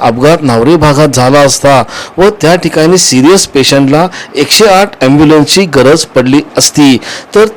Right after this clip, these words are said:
ते कुठून उपलब्ध केली असती, याचं उत्तर प्रियांक जावळे हे देतील का? हे खरंच पेशंट होते की झारखंडच्या बातमीनुसार नकली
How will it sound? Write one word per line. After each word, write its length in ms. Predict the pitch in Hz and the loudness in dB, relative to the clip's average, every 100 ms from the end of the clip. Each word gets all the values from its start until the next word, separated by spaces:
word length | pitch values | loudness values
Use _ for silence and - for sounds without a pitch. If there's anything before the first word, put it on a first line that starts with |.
| - | 0
ते 160 | 190 220 - | 2 2 -2
कुठून 360 | 156 190 226 240 | -2 2 2 0
उपलब्ध 420 | 151 147 175 160 175 | -4 -2 -2 0 -2
केली 340 | 147 143 147 | 0 2 2
असती, 400 | 139 - 185 180 | 0 -2 -4 -2
याचं 340 | 123 113 - 208 | -2 -4 -2 0
उत्तर 460 | 160 127 - 147 123 - - - | 0 0 0 0 0 -6 -16 -4
प्रियांक 480 | 151 175 214 208 233 | 0 2 2 0 0
जावळे 460 | 165 135 123 156 202 | 2 2 4 2 2
हे 200 | 160 180 | 0 -2
देतील 420 | 127 127 117 127 | 0 -2 0 0
का? 200 | 117 98 - - - - - - - - - - - - | 0 -2 -4 -20 -20 -20 -20 -20 -20 -20 -20 -20 -20 -8
हे 140 | 147 180 | -2 -2
खरंच 300 | - 127 196 - | -2 0 -2 0
पेशंट 380 | 151 143 175 | -2 0 2
होते 380 | 160 151 165 143 117 - - - | 2 2 2 2 0 -6 -16 -4
की 140 | 240 | -2
झारखंडच्या 800 | 202 127 117 131 190 220 208 220 | -2 -2 -2 -2 0 0 0 0
बातमीनुसार 800 | 185 135 127 147 165 156 - 165 | 2 0 0 0 2 0 0 -2
नकली 380 | 147 120 - 131 | -2 -4 -2 -2